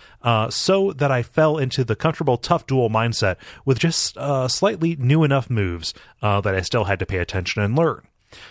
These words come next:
The second phase could easily lose that dumb crossbow machine gun,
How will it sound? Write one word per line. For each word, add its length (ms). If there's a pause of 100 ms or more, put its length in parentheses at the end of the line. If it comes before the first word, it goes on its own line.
The 100
second 280
phase 260
could 240
easily 400
lose 460
that 180
dumb 240
crossbow 420
machine 340
gun, 260